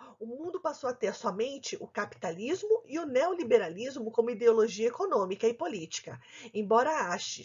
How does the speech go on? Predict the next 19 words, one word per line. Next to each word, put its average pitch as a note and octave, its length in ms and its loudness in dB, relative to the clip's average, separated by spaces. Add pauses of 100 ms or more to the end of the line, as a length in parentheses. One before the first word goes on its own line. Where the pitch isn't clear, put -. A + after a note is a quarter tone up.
(120)
haja G3+ 440 -2 (200)
alguns F#3 400 -2
saudosistas E4 760 -2
do E3+ 80 -14
socialismo F#3 840 0 (240)
e F#3+ 80 0
a F#3+ 60 2
Coreia G#3+ 400 6
do C4+ 140 -2
Norte F#3+ 440 2
mantenha-se A#3+ 600 0
num F#3+ 100 -4
regime A3 400 -2
fechado, A3+ 680 2 (340)
atualmente D4 1000 0 (160)
os A3+ 120 -4
demais C4+ 400 10
países A3+ 400 -4
socialistas G3+ 760 -8